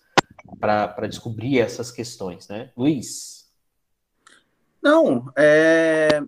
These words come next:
Speaker 2: é exatamente isso, assim, não... é, acabei perdendo o fluxo, né, porque eu tive que ali fazer outra coisa, mas, ah, a questão é exatamente essa. Eu tava pensando também,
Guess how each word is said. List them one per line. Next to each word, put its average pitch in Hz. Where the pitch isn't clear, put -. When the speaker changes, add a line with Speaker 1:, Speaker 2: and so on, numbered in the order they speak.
Speaker 2:
é 170
exatamente 294
isso, 285
assim, 190
não... 170
é, 127
acabei 139
perdendo 160
o 147
fluxo, 151
né, 131
porque 127
eu 113
tive 120
que -
ali 113
fazer 117
outra 113
coisa, 131
mas, 135
ah, 139
a -
questão 247
é 277
exatamente 285
essa. 262
Eu 156
tava 233
pensando 233
também, 160